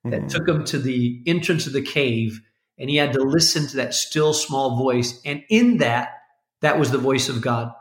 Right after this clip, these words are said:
Speaker 1: not in the hurricane, not in the fire, not in the earthquake. It was in the whisper, the still small voice.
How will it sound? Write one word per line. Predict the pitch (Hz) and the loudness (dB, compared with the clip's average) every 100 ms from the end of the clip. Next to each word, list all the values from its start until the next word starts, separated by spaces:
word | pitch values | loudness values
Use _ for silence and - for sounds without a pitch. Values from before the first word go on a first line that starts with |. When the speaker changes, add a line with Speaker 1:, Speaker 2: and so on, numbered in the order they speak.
| _ 156 - | _ -20 -18
Speaker 1:
not | 156 147 170 | -6 0 2
in | 185 | 4
the | 185 | 4
hurricane, | 175 160 156 - 143 139 139 139 _ _ _ | 4 2 0 -2 -2 -2 -6 -10 _ _ _
not | - 123 123 139 156 | -12 -12 -6 0 2
in | 175 | 2
the | 175 | 0
fire, | - 147 139 147 143 | 0 2 2 2 2
not | 139 143 165 | 2 2 2
in | 165 | 2
the | 165 | 2
earthquake. | 151 151 151 - 127 127 123 | 2 0 0 -2 0 0 -4
It | 139 - | -10 -4
was | 139 123 | -2 0
in | 139 131 123 - _ - | -2 -2 -8 -14 _ -2
the | 131 | 0
whisper, | 120 165 160 - - 123 120 - | 4 4 2 0 -2 -4 -4 -2
the | |
still | 127 - 147 143 | -4 0 0 0
small | - 131 127 | -2 -2 0
voice. | 117 120 123 - - - | 0 -2 -4 -8 -12 -20